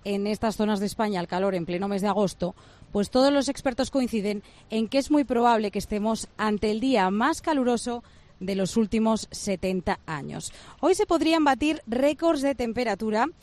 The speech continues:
y por eso la emet activa a esta hora de la tarde, a la una de la tarde, avisos rojos en muchas regiones de España, entre ellas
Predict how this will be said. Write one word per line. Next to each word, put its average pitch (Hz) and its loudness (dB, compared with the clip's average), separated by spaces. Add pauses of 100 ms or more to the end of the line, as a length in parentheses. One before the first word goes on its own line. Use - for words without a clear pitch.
(220)
y 226 -4
por 233 -2
eso 214 -4
la 196 0
emet 254 -6
activa 226 0
a 262 4
esta 247 0
hora 196 0
de 220 -2
la 226 0
tarde, 196 -4 (140)
a 175 -4
la 175 2
una 226 2
de 196 0
la 185 -2
tarde, 190 -4
avisos 214 0
rojos 208 -2 (380)
en 240 0
muchas 349 2
regiones 330 -2
de 320 -2
España, 302 -2
entre 254 -2
ellas 294 0